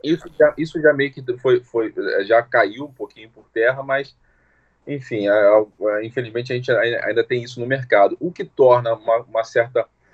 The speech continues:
é, isso meio que, é, é, fora de, de, de, de, de, você não consegue atingir, porque muita gente acaba tendo essa dimensão. Então o cara não procura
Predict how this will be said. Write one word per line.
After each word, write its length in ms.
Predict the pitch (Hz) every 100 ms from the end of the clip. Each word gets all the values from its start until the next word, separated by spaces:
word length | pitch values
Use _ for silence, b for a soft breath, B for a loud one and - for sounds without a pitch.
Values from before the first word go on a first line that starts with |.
| _
é, 140 | 107 110
isso 380 | 117 117 -
meio 280 | 107 117 117
que, 380 | - 113 95 104
é, 500 | 98 98 95 - 95
é, 40 | 95
fora 460 | _ 135 151 135
de, 240 | 123 113 98
de, 300 | _ 104 98 85
de, 540 | 98 95 95 95 90 _
de, 380 | _ 92 92 85
de, 520 | _ 92 90 87 85 78
você 200 | 101 -
não 100 | 156
consegue 380 | 160 143 156 160
atingir, 680 | 160 151 127 - 117 160 170
porque 220 | - 143 151
muita 320 | 165 165 139
gente 480 | 139 156 160 180 - _ _ _ _ _
acaba 580 | - 135 - 147 156 170 -
tendo 320 | 160 170 180
essa 200 | 151 156 156
dimensão. 520 | 160 185 185 151 147
Então 220 | 131 175
o 40 |
cara 220 | 180 170 170
não 160 | 170
procura 640 | 165 160 - 127 120 98